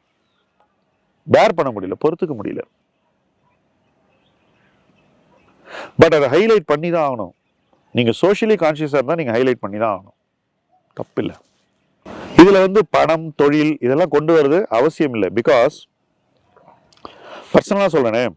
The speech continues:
என்னோட இன்வெஸ்ட்மெண்ட் ஃபிலாசபி எனக்கு கொடுக்குற ரிசல்ட்ஸை as an investor ஒரு நாள் கூட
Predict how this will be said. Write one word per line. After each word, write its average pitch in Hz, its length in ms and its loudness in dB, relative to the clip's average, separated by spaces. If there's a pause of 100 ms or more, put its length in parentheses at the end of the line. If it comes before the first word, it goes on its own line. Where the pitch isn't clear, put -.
(400)
என்னோட 156 200 2 (100)
இன்வெஸ்ட்மெண்ட் 196 480 -4
ஃபிலாசபி 175 520 0
எனக்கு 135 200 -4
கொடுக்குற 151 360 0
ரிசல்ட்ஸை 117 440 -2 (1600)
as 131 140 -12
an 120 120 -8
investor 123 360 -4 (2000)
ஒரு 185 160 4 (100)
நாள் 202 220 2 (100)
கூட 160 140 2